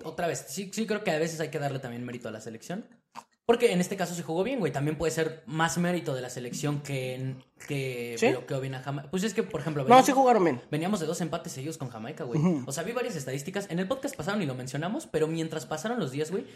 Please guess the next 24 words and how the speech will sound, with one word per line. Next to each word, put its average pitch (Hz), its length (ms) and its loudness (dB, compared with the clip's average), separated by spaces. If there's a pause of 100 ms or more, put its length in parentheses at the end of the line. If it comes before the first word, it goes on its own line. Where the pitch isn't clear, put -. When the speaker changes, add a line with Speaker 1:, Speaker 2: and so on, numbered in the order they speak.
(160)
Speaker 1:
vi 156 100 -4
estadísticas 165 420 -4
de 120 100 -12
que - 300 -12 (100)
yo, 135 100 -10
dos 151 220 -4
partidos 143 300 -4
empatados 123 340 -6
contra 110 180 -8
Jamaica, 147 360 -4
nos 135 140 -6
había 127 120 -8
estado 131 200 -6
costando 120 300 -8
trabajo. 143 540 -8 (120)
Speaker 2:
Sí, 139 180 0
sí, 135 160 -14
sí. 135 160 -8
Speaker 1:
Y 175 100 2
además 151 360 2
Jamaica, 165 420 0
pues 151 160 -4
en 139 80 -2
general 131 580 -4